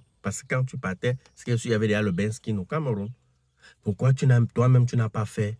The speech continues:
la moto, grand ? Non, je pense que, grand, prochainement, il faut un peu contrôler vraiment quand la caméra vient devant toi. Ne parle plus comme Francis Ngannou,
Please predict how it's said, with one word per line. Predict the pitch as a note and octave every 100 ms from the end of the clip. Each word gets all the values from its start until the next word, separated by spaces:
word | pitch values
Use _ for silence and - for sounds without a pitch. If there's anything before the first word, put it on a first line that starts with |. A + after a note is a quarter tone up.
| -
la | G2+ F2+
moto, | F#2 F2+ G2+
grand ? | F2 F#2 - - _ _ _ _ _ _ _ _ _ _ -
Non, | F#2+ F#2
je | F2+
pense | G#2 A2+ A2
que, | - G#2 F#2+ -
grand, | F#2+ F#2+
prochainement, | F#2 F#2+ G#2 F#2+ G2+ A2 B2 - _ _ _ _
il | - A#2+
faut | G#2
un | F2+
peu | A2
contrôler | G2 F#2+ - G2 A2
vraiment | G#2+ F#2+ G#2 G#2+
quand | A#2 A2
la | F#2+
caméra | - F#2+ F#2+ G#2
vient | G2 G2+ G2 - -
devant | - F#2+ F#2+ G2+
toi. | F#2+ F#2 _ _ _ -
Ne | A2
parle | F#2 B2+ C3+ C3+
plus | B2+ A#2
comme | A#2+ A#2+
Francis | - G2+ G2+ A2+ A2+
Ngannou, | G#2+ G#2+ G#2+ A2 G#2+